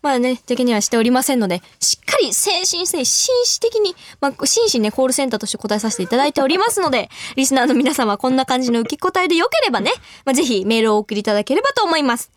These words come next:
以上、なりきりコールセンターでした。さて、次のコーナーは、ローソンさんの一押し情報をお知らせする、ローソンピックアップの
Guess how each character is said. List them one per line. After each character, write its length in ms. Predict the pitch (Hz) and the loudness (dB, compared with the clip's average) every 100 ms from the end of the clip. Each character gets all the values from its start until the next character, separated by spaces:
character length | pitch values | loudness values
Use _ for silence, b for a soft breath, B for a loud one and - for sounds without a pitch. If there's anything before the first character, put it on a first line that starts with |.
| _ | _
以 100 | 403 554 | 0 2
上、 100 | 427 | 0
な 80 | 202 | 0
り 80 | 302 | 0
き 100 | 523 | 0
り 80 | 508 | 0
コ 100 | 523 | 0
ー 40 | 508 | 0
ル 60 | |
セ 80 | 508 494 | 0 0
ン 40 | |
タ 80 | 440 | 0
ー 40 | |
で 100 | 403 | 0
し 60 | 403 | 0
た。 220 | 339 269 _ B B B | -2 -4 _ B B B
さ 160 | - - | -4 -2
て、 220 | 277 220 | 0 0
次 200 | - 330 539 | 0 0 2
の 100 | 453 | 2
コ 160 | 339 | 2
ー 40 | 294 | 2
ナ 180 | 208 | 0
ー 20 | 196 | 2
は、 240 | 311 294 | 2 2
ロ 160 | 320 427 | 0 0
ー 20 | |
ソ 140 | 330 277 | 0 -2
ン 40 | |
さ 140 | 254 | 0
ん 60 | 220 | 0
の 100 | 202 | 0
一 160 | 214 466 | 2 0
押 100 | 523 | 2
し 60 | |
情 160 | 523 523 480 | 2 2 2
報 80 | 415 | 2
を 80 | 440 539 | 4 2
お 40 | |
知 100 | 480 | 2
ら 80 | 302 | -2
せ 100 | 320 | -2
す 140 | 254 294 | -4 -2
る、 80 | 440 254 | -2 0
ロ 100 | 349 | 0
ー 60 | |
ソ 140 | 523 554 | 2 0
ン 60 | 494 | 0
ピ 100 | 494 | 0
ッ 20 | |
ク 80 | 494 | 0
ア 40 | |
ッ 20 | 466 | -2
プ 120 | |
の 40 | 466 | 0